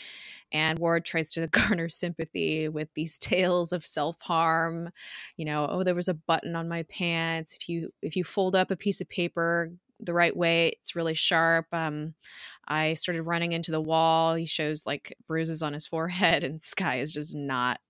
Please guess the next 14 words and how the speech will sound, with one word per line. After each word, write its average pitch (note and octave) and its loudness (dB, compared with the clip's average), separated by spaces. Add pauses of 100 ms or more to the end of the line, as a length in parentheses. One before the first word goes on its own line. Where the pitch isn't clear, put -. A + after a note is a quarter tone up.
moved B2+ -6
by C#3+ -2
any A#2 -4
of B2 -8
this. A2 -4
She's - -6
like, D3 -10
"Oh, C#3+ -6
you D3 -10
should D3 -10
have D3+ -12
run C3 -8
harder." C#3+ -6 (140)
<laughs> A4+ 6